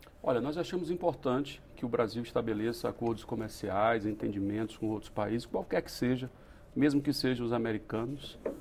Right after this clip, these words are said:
é, mas entendemos que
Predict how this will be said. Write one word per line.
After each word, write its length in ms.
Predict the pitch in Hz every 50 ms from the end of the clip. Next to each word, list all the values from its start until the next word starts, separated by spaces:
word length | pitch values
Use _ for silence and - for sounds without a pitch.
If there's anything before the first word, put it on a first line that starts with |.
| - - - - - - -
é, 600 | - - 110 110 110 107 107 104 104 104 101 101 104
mas 200 | 117 131 135 135
entendemos 680 | 160 147 156 156 131 120 127 139 147 151 147 143 -
que 360 | - - - 143 143 139 139